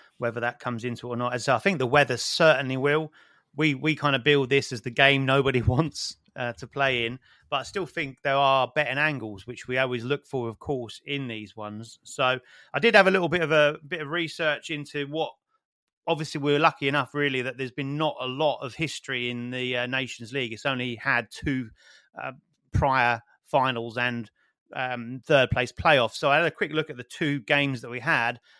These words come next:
and it's not much help at all 'cause they were complete contrasts, really. The first one was Switzerland versus England.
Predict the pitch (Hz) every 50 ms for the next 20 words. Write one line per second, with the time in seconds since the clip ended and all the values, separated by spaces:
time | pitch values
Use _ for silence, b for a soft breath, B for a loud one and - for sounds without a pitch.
0 | b b 139 139 120 117 180 190 185 156 139 170 165 143 - - - 170 160 147
1 | 151 - - - 196 151 113 117 113 - - 123 120 135 131 131 - - 139 -
2 | - 160 139 123 - 175 151 127 - - 117 107 104 104 - - 131 131 139 147
3 | 156 147 147 - 190 180 175 165 - - 165 156 147 143 139 135 135 123 - -
4 | - - - - 170 - - - 151 139 135 139 139 131 113 123 123 147 147 156
5 | 156 175 180 180